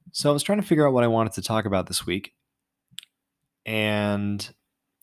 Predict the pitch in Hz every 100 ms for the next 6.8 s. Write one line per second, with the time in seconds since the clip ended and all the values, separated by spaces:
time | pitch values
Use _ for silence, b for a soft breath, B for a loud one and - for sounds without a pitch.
0 | _ - 113 110 101 120 139 - 139 104
1 | 107 104 101 95 87 - - 85 82 87
2 | 87 - - _ _ _ _ _ _ _
3 | _ _ - - 104 98 - - - 98
4 | 123 127 104 101 113 101 90 98 95 92
5 | 92 92 - 104 95 104 92 92 185 139
6 | 95 87 87 95 127 - - -